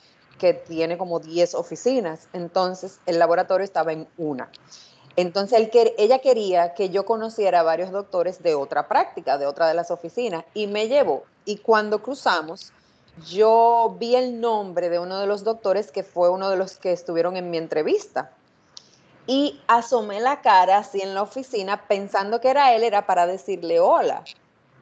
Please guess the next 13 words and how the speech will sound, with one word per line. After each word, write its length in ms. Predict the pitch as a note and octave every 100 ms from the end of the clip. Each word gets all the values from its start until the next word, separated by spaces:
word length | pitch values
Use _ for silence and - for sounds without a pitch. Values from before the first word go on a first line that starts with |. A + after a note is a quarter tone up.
| _ _ _ _ -
Y 160 | A3
no 180 | F#3+ F3+
era 280 | D#3 D3 C4
él, 120 | E4+
era 180 | D3 D#3
otra 240 | D#3+ D#3+
persona, 500 | D#3 D#3+ A#3+ D4 F3+
otro 220 | D3+ F3
doctor. 580 | E3 D#3+ - C4+ F3 C3 -
Entonces 480 | F#3+ F#3 G#3+ A3 G3+
yo, 200 | G#3 -
"Ay, 180 | C#4+ E4+ _
perdón". 340 | G3 G3 F#3+